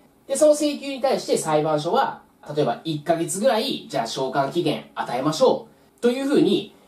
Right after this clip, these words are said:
この償還期限、まあ、相当な期間ですね。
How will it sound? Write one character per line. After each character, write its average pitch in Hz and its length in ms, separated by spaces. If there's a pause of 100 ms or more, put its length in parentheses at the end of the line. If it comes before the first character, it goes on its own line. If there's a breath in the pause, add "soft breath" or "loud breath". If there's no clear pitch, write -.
こ 143 100
の 165 60
償 277 260
還 269 240
期 247 120
限、 - 340
ま - 100
あ、 - 20
相 226 240
当 226 120
な 214 100
期 - 140
間 214 180
で 113 60
す - 120
ね。 170 220